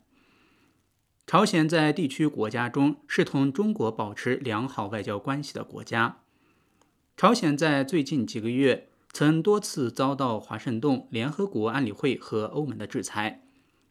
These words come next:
与此同时，中国称，美国对朝实施新制裁是错误行为，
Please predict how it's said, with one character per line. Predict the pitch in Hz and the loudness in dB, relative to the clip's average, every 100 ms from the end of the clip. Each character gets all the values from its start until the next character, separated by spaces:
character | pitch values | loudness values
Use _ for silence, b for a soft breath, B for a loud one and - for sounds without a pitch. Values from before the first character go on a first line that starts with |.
| _ | _
与 | 147 | -2
此 | 143 | -2
同 | - 120 | -2 -6
时， | - 113 - - | 0 -2 -2 -6
中 | - 170 | -2 -2
国 | 127 104 | -2 -4
称， | 131 139 - b b b b b b b - | 0 0 -2 b b b b b b b 2
美 | 185 | 2
国 | 180 190 | 6 6
对 | 208 214 | 4 2
朝 | 147 - 113 127 | 0 0 -2 0
实 | - | -2
施 | 143 143 | -2 -2
新 | 135 101 | -2 -4
制 | 98 127 | -4 -4
裁 | - 107 | -4 -6
是 | 101 - 107 | -4 -4 -4
错 | - | -4
误 | 110 | -4
行 | 104 - 104 | -6 -8 -2
为， | 107 107 | 0 0